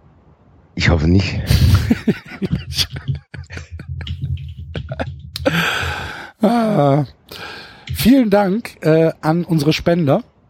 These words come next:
Speaker 2: Äh, Patreon sieht schon richtig cool aus. Wir werden uns demnächst auch mal seriös zusammensetzen und, äh, einen Termin für das Hörertreffen, äh, in Angriff nehmen. Machen wir wirklich.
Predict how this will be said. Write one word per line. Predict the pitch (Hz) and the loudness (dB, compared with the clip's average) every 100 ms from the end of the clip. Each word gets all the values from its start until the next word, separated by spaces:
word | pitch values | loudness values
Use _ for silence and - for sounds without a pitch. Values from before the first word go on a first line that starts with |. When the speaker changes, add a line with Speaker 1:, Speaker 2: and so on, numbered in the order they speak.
| _ _ _ _ _ - - _ _ - - | _ _ _ _ _ -20 -20 _ _ -14 -10
Speaker 2:
Äh, | - 135 131 131 - _ _ - | 0 2 2 -2 -10 _ _ 0
Patreon | 185 - 147 143 | 0 4 2 4
sieht | 156 151 | 2 -2
schon | - 143 139 131 | 0 -2 -2 0
richtig | 196 - 165 - | -2 0 -4 2
cool | 208 131 | 4 4
aus. | 135 208 - - - - - - - | 2 -4 -10 -16 -20 -20 -20 -18 0
Wir | 139 | 2
werden | 147 214 214 | 4 4 2
uns | 175 170 - | 0 0 2
demnächst | 160 160 202 - | 4 4 2 0
auch | 151 | -2
mal | 151 147 147 135 | 2 2 2 0
seriös | 123 165 185 175 220 - | 2 4 6 6 4 2
zusammensetzen | - 170 160 165 135 147 - - 208 226 - | -2 2 2 2 2 2 0 -4 -4 -4 -8
und, | - 165 170 | 0 0 2
äh, | 160 160 143 | 2 2 2
einen | 131 139 143 | 0 0 0
Termin | - 156 175 190 | 0 0 2 2
für | 185 - 151 | 2 2 2
das | 147 - | 2 2
Hörertreffen, | 180 123 - 113 - 113 120 | 2 0 -4 -4 -4 -6 -6
äh, | - 117 120 110 - - - _ | -8 -8 -8 -10 -16 -20 -20 _
in | 117 | -2
Angriff | 127 131 123 - | 2 2 0 0
nehmen. | 113 131 190 - | 2 2 0 -4
Machen | 143 160 156 | -2 2 2
wir | 123 | 4
wirklich. | 156 - 131 - | 2 2 0 -2